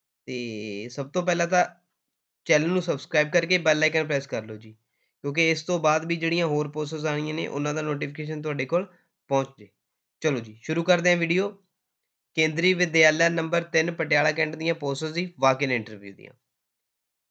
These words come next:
ਵੈਨਿਊ ਜਿਹੜਾ ਰਹੇਗਾ ਜੀ, ਕੇ ਵੀ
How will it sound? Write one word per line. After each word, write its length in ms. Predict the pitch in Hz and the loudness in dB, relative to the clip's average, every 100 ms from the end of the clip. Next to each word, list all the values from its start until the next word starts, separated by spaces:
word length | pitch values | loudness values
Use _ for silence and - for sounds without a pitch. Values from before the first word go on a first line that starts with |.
| 107 | -6
ਵੈਨਿਊ 480 | 113 139 147 165 | 2 4 4 4
ਜਿਹੜਾ 260 | 180 180 185 | 4 4 6
ਰਹੇਗਾ 340 | 185 175 170 | 6 6 4
ਜੀ, 360 | 175 180 185 180 _ _ _ _ _ _ _ _ _ _ _ _ _ _ _ - - _ _ _ _ _ _ _ _ _ _ _ _ _ _ _ | 2 2 -4 -6 _ _ _ _ _ _ _ _ _ _ _ _ _ _ _ -20 -20 _ _ _ _ _ _ _ _ _ _ _ _ _ _ _
ਕੇ 240 | - 160 165 | -2 2 2
ਵੀ 240 | 170 190 | 2 0